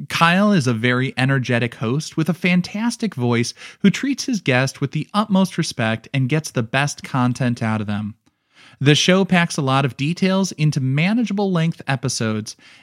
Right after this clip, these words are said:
and is worthwhile to anyone who appreciates art in any of its forms." Thank you so much. I cannot overstate how much I appreciate a kind word.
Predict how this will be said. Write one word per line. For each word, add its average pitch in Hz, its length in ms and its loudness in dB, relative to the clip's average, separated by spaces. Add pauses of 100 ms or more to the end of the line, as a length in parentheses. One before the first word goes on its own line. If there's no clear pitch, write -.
(220)
and 151 340 4
is 147 160 2
worthwhile 156 640 0
to - 160 -8 (100)
anyone 147 460 4
who 131 200 -2
appreciates 127 720 -2
art 120 460 0 (140)
in 147 260 0
any 120 260 2
of 110 140 0
its 113 160 -6
forms." 123 640 -4 (1500)
Thank 226 260 2
you 349 100 0
so 214 340 2
much. 185 380 4
I 131 140 0
cannot 170 800 0 (120)
overstate 131 640 -2
how 131 320 -4
much 123 420 -2
I 120 120 -2
appreciate 120 960 -2 (500)
a 127 80 -2
kind 127 460 2
word. 107 460 -6